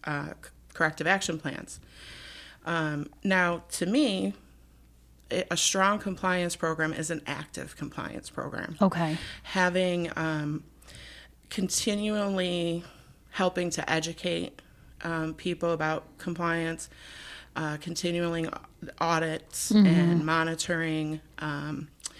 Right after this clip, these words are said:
Speaker 1: looking at how we're doing things and ways that we can mitigate risks.
Speaker 2: Gotcha.
Speaker 1: Um, so to me, having that program, you could write all of those elements and just stick it on a shelf, but if you're not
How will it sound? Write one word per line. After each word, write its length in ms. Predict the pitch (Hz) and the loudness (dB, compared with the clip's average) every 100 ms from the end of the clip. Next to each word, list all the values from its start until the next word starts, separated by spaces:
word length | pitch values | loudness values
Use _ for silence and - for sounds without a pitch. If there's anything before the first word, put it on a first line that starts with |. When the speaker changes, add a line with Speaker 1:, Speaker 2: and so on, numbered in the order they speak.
| - - - | -18 -14 -4
Speaker 1:
looking 400 | 180 208 214 185 | -2 0 0 0
at 100 | - | 0
how 240 | 180 180 | 0 0
we're 160 | 185 185 | 0 -4
doing 500 | - 165 170 190 196 | -4 -4 -2 -2 -4
things 580 | 214 220 220 226 - - - - - | -4 -4 -4 -6 -8 -14 -20 -16 -6
and 480 | 170 160 156 156 - | -4 -2 -2 -4 -8
ways 480 | 165 165 170 175 170 | -8 -2 0 0 -2
that 120 | 175 | -2
we 120 | 175 170 | -4 -2
can 260 | 160 160 | -2 0
mitigate 540 | 160 160 156 156 151 - 151 | 0 -2 -4 -6 -6 -8 -6
risks. 520 | - - - - - - - | -6 -6 -10 -14 -18 -6 2
Speaker 2:
Gotcha. 540 | 175 165 - - 208 - - - | 2 2 -2 -4 -8 -12 -16 -6
Speaker 1:
Um, 240 | 160 - - | -6 -6 -4
so 200 | - 185 | 0 0
to 220 | - 185 | -2 -2
me, 200 | 196 190 | 0 2
having 320 | 180 190 202 | 2 0 0
that 220 | 175 - | -2 -2
program, 480 | - 180 175 165 165 | -4 -2 0 0 -2
you 120 | 190 | -2
could 160 | 240 180 | -2 -2
write 340 | 165 165 175 - | 0 2 2 2
all 200 | 165 156 | 0 0
of 140 | 151 | 0
those 280 | 160 156 156 - | -2 -2 -2 0
elements 580 | 170 165 160 160 156 160 | 2 2 0 -2 -2 -4
and 100 | 151 | -4
just 500 | 156 - - - - - - - | -4 -6 -6 -8 -12 -20 -20 -4
stick 340 | - - 185 | -2 -2 0
it 60 | 165 | -2
on 140 | 147 | -2
a 40 | |
shelf, 560 | 156 294 220 175 185 - - - - - - - | 0 4 6 4 0 -8 -18 -16 -16 -16 -18 0
but 340 | 180 160 156 - - - - | 4 6 4 -2 -20 -20 -10
if 160 | 175 - | -6 -2
you're 80 | 185 | 2
not 220 | 202 - | 4 2